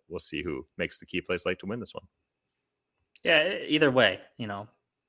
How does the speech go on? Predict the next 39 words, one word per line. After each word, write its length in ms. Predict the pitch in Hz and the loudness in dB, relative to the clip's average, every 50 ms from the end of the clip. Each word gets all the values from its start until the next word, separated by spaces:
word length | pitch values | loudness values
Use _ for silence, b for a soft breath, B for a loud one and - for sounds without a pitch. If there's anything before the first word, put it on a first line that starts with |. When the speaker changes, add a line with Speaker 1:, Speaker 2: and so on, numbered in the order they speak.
| _ - | _ -18
Speaker 2:
i-, 100 | 92 - - - | -18 -14 -6 0
it'll 160 | 135 127 123 | 0 2 4
be 120 | 120 123 | 4 4
exciting 400 | 120 110 - 151 143 147 151 147 | 4 6 8 10 10 10 10 8
to 80 | 147 139 | 6 8
watch. 480 | 127 123 120 120 117 113 - - - b b b b b b b b b b b b b | 10 10 10 10 10 8 4 -2 -10 b b b b b b b b b b b b b
And, 320 | 131 123 127 127 127 127 - | 2 2 2 2 2 0 -2
and 260 | 131 127 131 127 - | 0 0 0 0 0
let's 180 | 156 156 - | -2 -2 0
follow 400 | - - 202 196 190 190 185 170 | 6 8 10 10 10 10 10 8
along 460 | 165 160 160 165 160 156 147 123 101 - - | 8 8 8 6 6 6 2 -2 -4 -6 -4
on, 180 | 135 123 123 | -2 0 0
on 300 | 123 120 117 - 127 123 | 0 0 0 0 2 4
our 100 | 120 113 | 4 4
picks 380 | 110 - - 123 107 - - - | 4 2 2 0 0 0 -4 -10
this 260 | - 95 95 - - | -8 -8 -10 -8 -10
year. 200 | - - - - - - | -10 -10 -12 -12 -12 -4
I'm 240 | - - 110 131 139 | 0 2 4 4 6
one 160 | 143 151 160 | 6 6 6
and 120 | 170 160 135 | 6 6 6
oh, 140 | 123 131 | 6 6
you're 240 | 131 120 120 117 117 | 4 4 2 0 2
oh 200 | 101 113 113 120 | 2 2 2 2
and 140 | 117 110 107 | 0 0 -2
one. 360 | 98 101 98 98 98 98 98 - _ _ _ _ _ _ _ - | -4 -2 -4 -4 -4 -8 -12 -16 _ _ _ _ _ _ _ -2
Speaker 1:
In 80 | 117 | 0
Speaker 2:
Maybe 100 | 117 127 | 2 6
Speaker 1:
both 140 | 110 113 127 | 6 6 8
Speaker 2:
we'll, 100 | 139 135 | 8 6
Speaker 1:
things. 140 | 131 131 127 | 4 4 4
Speaker 2:
uh, 240 | 127 127 127 131 139 - _ _ _ _ b b b b b b b b b | 2 2 0 0 -2 -6 _ _ _ _ b b b b b b b b b
yeah, 180 | 147 151 139 110 | -10 -8 -6 -4
maybe 200 | 110 123 135 143 | -2 0 2 2
we'll 200 | 139 139 135 135 | 4 4 2 2
put, 320 | - - 135 135 131 - | 2 2 2 2 2 0
put 80 | - 131 | -2 0
a 80 | 131 127 | 2 2
little, 320 | 127 127 127 127 123 123 | 2 4 2 2 2 2
uh, 340 | 120 117 117 117 113 117 | 2 2 0 0 -2 -4